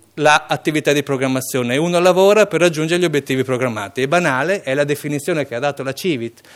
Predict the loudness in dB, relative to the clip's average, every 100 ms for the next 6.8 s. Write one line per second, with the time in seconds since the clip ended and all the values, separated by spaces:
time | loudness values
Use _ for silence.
0 | -20 -12 -4 -2 -2 -2 0 0 -2 0
1 | 0 0 -2 -4 0 2 2 2 -2 -2
2 | 0 0 0 -4 -8 -10 -4 4 4 4
3 | 0 0 -2 -2 -2 0 -2 -2 -4 -6
4 | -2 0 0 -2 -4 0 2 0 -2 -6
5 | -6 -6 -10 -6 -4 -4 -2 0 0 0
6 | 0 0 0 -2 -4 -14 -12